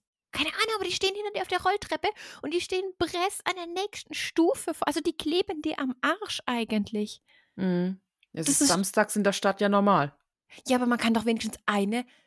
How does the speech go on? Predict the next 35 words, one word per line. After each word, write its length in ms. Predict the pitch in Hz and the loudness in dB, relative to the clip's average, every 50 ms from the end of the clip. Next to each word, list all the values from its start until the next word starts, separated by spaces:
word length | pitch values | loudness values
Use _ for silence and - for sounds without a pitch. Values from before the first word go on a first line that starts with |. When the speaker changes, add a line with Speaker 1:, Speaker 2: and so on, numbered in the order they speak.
| _ _ _ _ - | _ _ _ _ 2
Speaker 1:
depperte 360 | 226 208 - 202 202 - 226 240 | 2 2 2 0 -2 -2 -2 -4
Stufe 680 | - - - - 240 226 208 - - - 202 214 - _ - | -4 -4 0 2 2 2 2 0 0 2 2 2 2 _ -2
Abstand 580 | 226 214 - - - - - 185 190 180 - | -2 -2 -2 -6 -8 -6 -6 -8 -8 -6 -2
halten. 280 | 196 214 240 240 - 226 | 0 0 0 2 0 0
Das 160 | 220 202 - | -2 -2 -2
bringt 360 | - - - 202 175 - - | -4 0 0 0 0 0 -4
einen 200 | - 151 175 170 | -6 -6 -4 -4
doch 200 | - 170 156 - | -4 -4 -4 -6
nicht 220 | 170 156 151 - - - | -8 -10 -10 -8 -4 -4
um. 320 | 185 165 151 170 233 - _ _ _ _ - | -2 -2 -2 -4 -8 -10 _ _ _ _ -4
Speaker 2:
Ja, 100 | 175 151 | -2 -2
das 180 | - - - - | -2 -2 -2 -2
ist 160 | 175 - - | -2 0 2
richtig. 400 | 262 247 - - 127 - - - _ _ - | 0 0 0 -4 -10 -10 -10 -14 _ _ -4
Speaker 1:
Und 60 | 208 | -4
ich 140 | 208 - 220 | -2 2 4
will 120 | 233 226 202 | 4 6 6
doch 140 | 214 202 | 4 4
nicht 200 | 208 214 202 202 | 4 0 0 0
dieses 320 | 208 214 196 202 202 196 - - - - _ _ _ _ - | -2 -2 0 -2 -2 -4 -6 -12 -18 -20 _ _ _ _ -2
Kind 340 | - 233 254 226 208 196 - | 4 6 6 6 6 4 0
von 280 | - 233 226 220 202 - | 0 2 2 2 4 4
der 320 | 240 233 233 247 285 311 - - - - | 4 6 6 6 4 2 -2 -10 -2 6
in 180 | - 277 247 226 | 8 8 8 8
meinem 300 | 220 208 202 208 202 202 | 6 4 4 4 4 2
Rücken 440 | 196 - 208 196 - 190 175 165 | 2 2 0 0 0 -4 -4 -2
haben, 260 | 202 233 262 277 277 262 | -2 -2 0 2 2 2
wenn 100 | 233 226 | 2 0
ich 80 | - | 0
die 140 | - 214 202 | 0 0 2
Rolltreppe 680 | 202 180 185 175 - - - 180 175 - 180 190 185 | 2 2 2 0 0 0 0 0 2 6 6 6 8
hoch 180 | 196 202 - - | 6 4 4 4
oder 200 | 208 202 196 190 | 2 2 2 4
runter 320 | - 208 202 202 208 202 196 | 4 4 4 4 4 0 2
fahre. 260 | - - 330 339 285 | 4 6 6 6 4